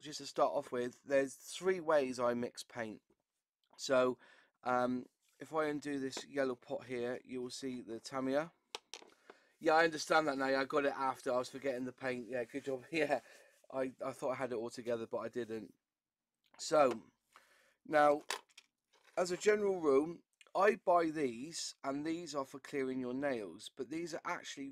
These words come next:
very good for opening paints and also for, uh, stirring with, because at one end you've got that, which is like a, a little cup sort of thing,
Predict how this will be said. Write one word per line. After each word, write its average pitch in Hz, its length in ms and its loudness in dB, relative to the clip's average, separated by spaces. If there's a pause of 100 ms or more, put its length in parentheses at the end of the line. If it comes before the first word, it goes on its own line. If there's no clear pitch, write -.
very 165 400 -4
good 117 400 -4 (300)
for - 200 -6
opening 135 460 -4
paints - 680 -12 (460)
and 123 300 0
also 123 500 -4
for, 117 460 -6
uh, 117 120 -8
stirring 139 460 2
with, 101 220 -8
because 117 300 -12
at 113 120 -4
one 139 200 0
end 127 180 -4
you've 117 160 -18
got 120 220 -6
that, 147 280 4
which 120 240 -10
is 120 180 -10
like 120 260 -2
a, 117 160 -2
a - 20 -2
little 123 220 -2
cup - 320 -8
sort 139 200 -8
of 131 60 -12
thing, 156 320 -6